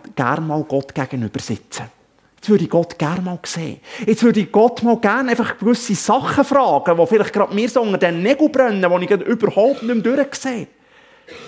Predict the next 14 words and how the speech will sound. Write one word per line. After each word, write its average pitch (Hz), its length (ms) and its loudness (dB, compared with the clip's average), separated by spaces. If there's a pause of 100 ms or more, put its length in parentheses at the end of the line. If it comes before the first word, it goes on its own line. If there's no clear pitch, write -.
(220)
Jetzt 226 160 2
würde 220 160 4
ich - 40 0
gern 240 280 2
mal 262 180 6
sehen, 254 160 4
was - 240 -4
Gott 220 260 4
eigentlich 214 340 2
so - 220 -2
macht 165 600 -2
den 226 80 -4
ganzen 269 400 -2
Tag.“ - 480 -4